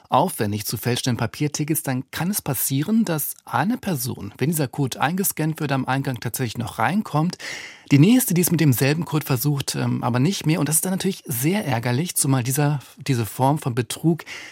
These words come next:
erst, ähm, am Eingang bei der Kartenkontrolle auffliegt. Dubiose Händler setzen im offiziellen Vorverkauf außerdem oft Bots ein, die besonders schnell an begehrte Tickets kommen, jedenfalls schneller als echte Menschen. Und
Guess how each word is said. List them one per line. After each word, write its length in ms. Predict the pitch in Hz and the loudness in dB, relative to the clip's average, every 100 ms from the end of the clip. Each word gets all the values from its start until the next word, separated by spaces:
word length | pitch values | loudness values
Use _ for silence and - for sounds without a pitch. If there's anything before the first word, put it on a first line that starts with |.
| - - | -12 -2
erst, 380 | 120 120 - | 0 0 -2
ähm, 240 | 113 110 107 | 0 0 2
am 160 | 120 | 0
Eingang 300 | 113 117 113 | 0 0 -2
bei 100 | 110 | -2
der 100 | 107 | -4
Kartenkontrolle 760 | - 113 117 123 110 - 110 113 | -4 -2 -2 -2 -4 -4 -4 -2
auffliegt. 580 | 110 - - 170 - - - - - - _ - | -4 -4 -2 -2 -2 -10 -16 -16 -18 -20 _ 0
Dubiose 640 | 170 175 214 196 208 202 - | 2 4 4 6 2 2 2
Händler 400 | 175 190 190 151 | 4 6 4 4
setzen 260 | 160 - | 2 2
im 140 | 156 156 | 2 2
offiziellen 520 | 143 160 143 143 135 | -2 0 0 0 0
Vorverkauf 600 | - 131 131 - 127 - | -2 -4 -4 -2 -2 -2
außerdem 360 | 123 123 120 | -4 -2 -2
oft 300 | 113 107 - - | -2 -4 -6 -10
Bots 420 | 107 113 127 - | -2 0 0 -2
ein, 300 | 156 170 190 | -2 0 0
die 160 | 143 127 | 0 0
besonders 420 | 120 113 110 - | 0 0 0 0
schnell 320 | - 110 135 | 0 0 2
an 140 | 175 160 | 0 -2
begehrte 340 | 147 151 151 | 0 -2 -2
Tickets 400 | - 151 156 - | -4 -2 -2 -2
kommen, 260 | - 165 175 | -2 -2 0
jedenfalls 460 | 123 117 107 - | 0 0 -2 -2
schneller 240 | - 113 131 | 0 0 0
als 180 | - | -2
echte 280 | - 107 127 | -4 -4 -2
Menschen. 500 | 107 110 131 175 190 - - - - - | 0 0 0 0 -2 -4 -12 -12 -16 0
Und 240 | 156 170 | 2 2